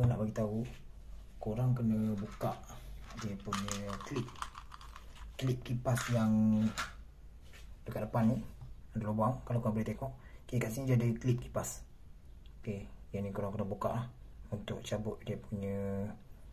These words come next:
batang ni. Ni, klip ni. Yang ni senang je nak buka, korang just ketuk je,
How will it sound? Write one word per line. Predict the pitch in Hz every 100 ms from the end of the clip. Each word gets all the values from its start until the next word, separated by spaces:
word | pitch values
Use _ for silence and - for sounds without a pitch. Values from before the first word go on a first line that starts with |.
| - - -
batang | 113 110 117 123
ni. | - - - - - - - - - - - - - - - - - - - - - - - - - - - - - - - - -
Ni, | 190 -
klip | - 190
ni. | 185 190 - - - - - - - - - - - - - - -
Yang | 113
ni | 131
senang | 151 143 143
je |
nak | 123 113
buka, | 127 -
korang | - 104 107
just | 110 -
ketuk | - - 92
je, | 90